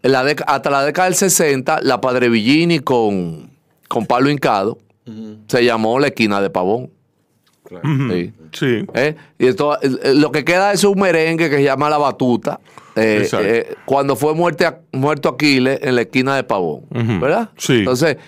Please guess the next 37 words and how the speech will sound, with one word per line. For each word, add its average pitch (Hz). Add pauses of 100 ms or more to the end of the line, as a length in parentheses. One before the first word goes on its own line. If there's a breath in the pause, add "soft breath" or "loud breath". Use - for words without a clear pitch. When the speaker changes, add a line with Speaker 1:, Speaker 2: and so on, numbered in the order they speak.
(280 loud breath)
Speaker 1:
ahí, 127
hasta 127
ahí 120
quedó. 165
Ah, 120
Speaker 2:
Pues 127
Speaker 3:
Sí. 120
Speaker 2:
se 104
llamaba 156
la 147
esquina 139
de 151
Domingo 135
Super 117
Cerveza. -
Speaker 1:
sí, 220
pero 165
la 165
Speaker 3:
Exacto. 143
Speaker 1:
esquina 226
de 247
Pavón, 151
Speaker 3:
Que 143
está 151
ahí 160
todavía. 143
Speaker 2:
Ahí 90
todavía. 117
Speaker 1:
la 151
esquina 196
de 240
Pavón 147
era 160
porque 156
había 135
un 170
señor 165